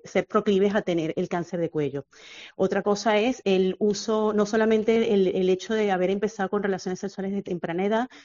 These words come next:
sino el, no el uso de, eh, el uso del preservativo o, o el, el condón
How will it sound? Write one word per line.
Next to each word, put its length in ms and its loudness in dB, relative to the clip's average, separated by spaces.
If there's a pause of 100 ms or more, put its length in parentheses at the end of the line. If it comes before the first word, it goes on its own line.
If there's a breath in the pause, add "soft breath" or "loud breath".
(180 loud breath)
sino 320 0
el, 80 2
no 100 4
el 140 2
uso 420 0
de, 380 0
eh, 220 2
el 100 0
uso 160 -2
del 260 2
preservativo 800 0
o, 300 2 (100)
o 160 -4
el, 220 -2
el 180 -6
condón 520 -2